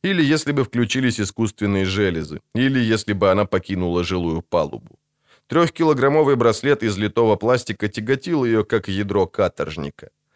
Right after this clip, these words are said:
Переход устроили во время поминальной службы. Капитан Мичо Па, еще в бинтах, высокими словами говорила о Карлосе Баке, о Саманте Розенберг и еще о дюжине человек, чей прах предстояло развеять в пространстве.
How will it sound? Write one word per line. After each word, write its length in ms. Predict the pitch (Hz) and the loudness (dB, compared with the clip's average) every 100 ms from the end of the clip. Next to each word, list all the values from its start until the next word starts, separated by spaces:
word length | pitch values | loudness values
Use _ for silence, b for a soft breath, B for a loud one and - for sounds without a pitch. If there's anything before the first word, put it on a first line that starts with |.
| b b | b b
Переход 480 | 143 139 123 139 135 | 0 0 2 0 0
устроили 520 | 127 - 151 151 131 | -2 0 2 2 2
во 120 | 113 | 2
время 240 | 113 131 117 | 2 2 0
поминальной 540 | 113 113 117 113 104 | 0 0 2 2 0
службы. 540 | - 110 104 80 80 - _ _ - | -2 -6 -6 -8 -14 -20 _ _ -6
Капитан 440 | 113 107 110 123 113 | -4 -2 2 2 2
Мичо 300 | 123 117 107 | 0 0 -2
Па, 360 | 95 - 117 120 _ - | -2 2 2 0 _ -6
еще 380 | 101 110 - 101 | -2 -2 0 -2
в 80 | |
бинтах, 560 | 87 101 90 110 95 - 87 | -2 -4 2 2 2 -4 -6
высокими 600 | 104 156 185 180 175 160 | -2 0 0 0 -2 -2
словами 440 | - 143 160 160 | 0 2 2 2
говорила 560 | 131 127 127 143 139 120 | 0 0 2 2 4 2
о 60 | |
Карлосе 500 | 113 143 131 123 - | 2 0 2 0 -2
Баке, 500 | 110 110 127 - 104 b b b | -2 0 0 -2 -6 b b b
о 120 | 113 | 0
Саманте 500 | 120 131 139 135 113 | 2 2 2 2 2
Розенберг 840 | 123 147 120 123 117 113 101 - - | 4 4 2 0 0 0 0 -6 -6
и 60 | 127 | -2
еще 480 | 120 123 - 151 | 0 0 0 2
о 80 | 131 | 2
дюжине 400 | 117 131 120 107 | 2 0 0 0
человек, 560 | - 104 104 113 120 - | -2 0 0 0 -2 -6
чей 220 | - 107 | -4 -2
прах 360 | 95 110 117 - | 0 2 2 2
предстояло 580 | 101 92 - 104 98 92 | -4 -4 0 4 4 4
развеять 460 | 95 90 92 90 | 2 0 -4 -4
в 60 | - | -4
пространстве. 760 | 90 90 - 87 73 - - | -4 -4 -4 -4 -6 -10 -16